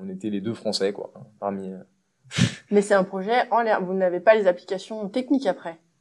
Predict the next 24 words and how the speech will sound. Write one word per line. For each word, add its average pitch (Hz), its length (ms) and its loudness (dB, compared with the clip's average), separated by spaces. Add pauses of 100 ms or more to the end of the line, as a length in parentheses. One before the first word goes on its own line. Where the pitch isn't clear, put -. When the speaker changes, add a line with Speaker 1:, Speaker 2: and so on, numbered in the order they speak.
Speaker 1:
Non, 147 220 10
non, 143 100 4
non. 127 180 8
Speaker 2:
Vous 185 120 4
montez 226 280 8
Speaker 1:
C'est, 302 60 10
Speaker 2:
un 269 60 10
Speaker 1:
c'est 139 140 10
vraiment 143 180 12
Speaker 2:
projet. 151 160 10
Speaker 1:
l'idée 143 100 6
du 135 60 0
projet. 135 240 4
En 117 80 0
fait, 156 200 6
le 131 100 2
but 139 160 -2
de 127 120 -2
ça, 151 180 6
c'est 131 160 -2
d'a-, 113 140 0
c'est - 140 -2
un 120 80 -2
exercice. 127 680 2